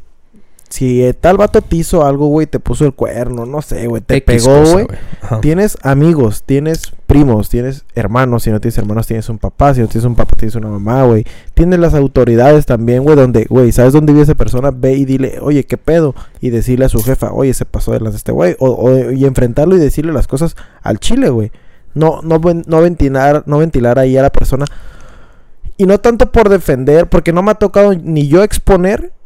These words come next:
Speaker 2: Ni que te
Speaker 1: ni que me
Speaker 2: expongan.
Speaker 1: expongan, pero no tanto por defender a la, defender al, al expuesto aquí, sino es como, güey, pues, las redes sociales no son para eso, güey. O sea, la neta, a mí, por ejemplo, si es... a lo que voy con esto es,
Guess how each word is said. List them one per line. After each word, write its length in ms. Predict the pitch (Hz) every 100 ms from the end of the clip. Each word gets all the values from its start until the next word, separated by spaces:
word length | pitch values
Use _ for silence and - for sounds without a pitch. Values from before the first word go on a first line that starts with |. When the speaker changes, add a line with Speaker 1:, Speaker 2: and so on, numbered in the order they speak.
| - - -
Speaker 2:
Ni 120 | 139
que 80 | -
te 80 | 147
Speaker 1:
ni 60 |
que 120 | 135
me 60 | 151
Speaker 2:
expongan. 100 | 107 - 185 175 190
Speaker 1:
expongan, 20 |
pero 240 | 175 139
no 140 | 139 160
tanto 240 | 196 202
por 180 | - 196
defender 400 | 175 139 127 131
a 80 | 156
la, 280 | 139 - -
defender 640 | 139 139 - 127 123 131 -
al, 460 | 147 143 120 104 101
al 160 | - 107
expuesto 560 | 104 - - 147 - 143
aquí, 340 | - 165 214 - - - - - - - - -
sino 240 | - 131 127
es 80 | -
como, 260 | 151 131
güey, 240 | 110 113 117
pues, 280 | - 107 -
las 180 | - 120
redes 140 | 110 135
sociales 280 | 110 120 120
no 80 |
son 160 | 113 120
para 200 | 107 95
eso, 220 | 147 -
güey. 140 | 104 101
O 60 |
sea, 120 | 117
la 120 | 110 110
neta, 260 | 120 -
a 20 |
mí, 240 | 127 127 131 - - - - - -
por 120 | 127
ejemplo, 260 | 123 127 120
si 160 | - 135
es... 180 | 135 - - - - - - -
a 40 |
lo 100 | 147
que 100 | 147
voy 200 | 147 175
con 180 | 175 160
esto 260 | 156 -
es, 200 | 160 -